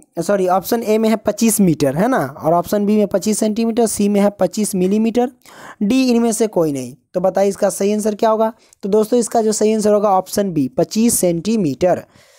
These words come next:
आइए इसी प्रकार हम लेते हैं प्रश्न क्रमांक तीन। तो प्रश्न क्रमांक तीन में दिया गया है कि श्वेत प्रकाश का कौन सा रंग वर्ण,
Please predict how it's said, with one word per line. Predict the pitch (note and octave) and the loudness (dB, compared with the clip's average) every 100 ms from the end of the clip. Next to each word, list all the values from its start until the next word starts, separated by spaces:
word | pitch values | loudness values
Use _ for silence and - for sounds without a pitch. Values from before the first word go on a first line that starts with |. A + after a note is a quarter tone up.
| _ _ _ _ - | _ _ _ _ -4
आइए | A3+ C#4+ | 0 2
इसी | D4+ D4+ | 2 0
प्रकार | D4+ C4 A#3 A#3+ | 0 0 0 0
हम | A#3 A3 | -2 -2
लेते | G#3+ G#3+ | -2 -4
हैं | G#3+ A3 | -4 -4
प्रश्न | G#3+ F#3 - | -4 -4 -4
क्रमांक | F#3+ F#3 F3 E3+ E3 | -4 -4 -2 -6 -6
तीन। | A#3 A3+ G#3+ G#3+ | -4 -4 -4 -4
तो | G3 | -6
प्रश्न | F3 F3 F3 F#3 | -6 -6 -8 -8
क्रमांक | F#3 F3 E3+ E3+ | -6 -4 -6 -8
तीन | E3+ G#3 A3 | -6 -6 -4
में | G#3+ | -4
दिया | G#3 A3+ | 0 0
गया | A3 A3+ | 0 0
है | G#3+ A#3+ D4 _ _ _ _ _ _ _ _ _ - - - | 0 -2 -4 _ _ _ _ _ _ _ _ _ -20 -20 -4
कि | A#3+ | -4
श्वेत | - B3 C#4+ C#4+ | -2 0 0 0
प्रकाश | B3+ B3 A#3+ A#3+ | -4 0 0 0
का | A#3+ A3 | -2 -2
कौन | - A#3 B3+ | 0 0 0
सा | A#3 G3 | 0 2
रंग | F#3+ F3+ A#3 D4 _ _ _ _ _ - - - _ _ _ _ | 2 2 -2 -8 _ _ _ _ _ -20 -20 -20 _ _ _ _
वर्ण, | F3+ G#3+ G#3 D#3+ | 2 2 2 0